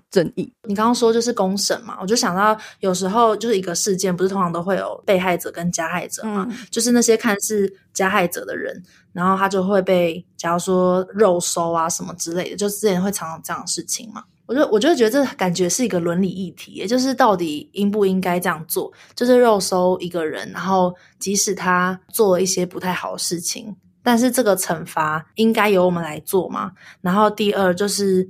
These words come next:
Speaker 2: 就是假如说是两个人之间比较私人的事情，然后他应该就是被放大到这个社会的层面嘛。然后第三可能是这样子的手段到底适不适当，确实做了可能不好的事情，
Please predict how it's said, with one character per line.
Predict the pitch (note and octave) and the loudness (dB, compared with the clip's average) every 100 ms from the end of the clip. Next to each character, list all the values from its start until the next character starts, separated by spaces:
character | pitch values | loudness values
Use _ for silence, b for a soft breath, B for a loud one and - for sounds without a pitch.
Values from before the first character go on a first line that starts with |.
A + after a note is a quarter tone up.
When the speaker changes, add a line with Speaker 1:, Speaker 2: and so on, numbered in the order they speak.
| - | -2
Speaker 2:
就 | G#3 | 0
是 | A3 | 0
假 | F#3+ | 0
如 | E3 | 0
说 | F#3+ | 0
是 | G3 | 2
两 | F#3 E3 | 2 0
个 | E3 | -2
人 | E3 | -6
之 | E3+ F#3 | 0 0
间 | F#3+ F#3 | 2 0
比 | |
较 | E3 | 0
私 | F3+ - G#3 | -2 -2 2
人 | G3 | 0
的 | D#3+ | 0
事 | E3+ G3 | -4 -4
情， | F3+ - - G3 b b b - | -4 -6 -8 -16 b b b -8
然 | F#3 | 0
后 | F#3+ | 0
他 | G#3+ G#3+ | 2 -2
应 | G3+ G#3+ | 0 -2
该 | G#3+ F#3 F#3 | 0 0 0
就 | |
是 | F#3 G#3 F#3+ | 0 0 0
被 | F#3+ G3 E3 G3+ - _ _ | 2 0 0 -4 -14 _ _
放 | - G3 F3 | 0 0 2
大 | F#3 F3 | 0 2
到 | F3 D#3 F3+ - | 0 -2 -6 -6
这 | G#3+ | -2
个 | F#3 | 0
社 | F3+ G3+ | 2 2
会 | F3+ F#3+ | 2 -2
的 | D#3+ | -2
层 | - - | -6 -6
面 | D#3 E3+ | -10 -12
嘛。 | F#3 - - B B | -12 -18 -18 B B
然 | F3+ | 0
后 | G3+ | 0
第 | A3+ | 2
三 | A3 G3+ | 0 0
可 | G3 F3 | 0 -4
能 | E3+ | -4
是 | F3 G#3+ G3 F#3+ B B B - | -4 0 0 0 B B B 0
这 | |
样 | C4 G3+ | 2 4
子 | F3+ | 2
的 | F3 | 0
手 | F3 - | 0 -2
段 | G3 F#3+ | 0 2
到 | F#3+ | 2
底 | F#3 D#3+ - F#3 _ | 0 -4 -10 -18 _
适 | - - F#3+ | -4 -2 -2
不 | F3+ | -2
适 | - G3 | -2 -2
当， | E3 F3+ G3+ F3+ | -2 -4 -6 -4
确 | - G#3+ | 2 4
实 | F#3 | 2
做 | F3 F#3 E3 | 2 2 2
了 | - - | -2 -10
可 | - | -12
能 | E3 | -8
不 | E3+ | -2
好 | F3 - | -2 -2
的 | |
事 | E3 F3 | -2 -4
情， | - - G3+ | -4 -10 -12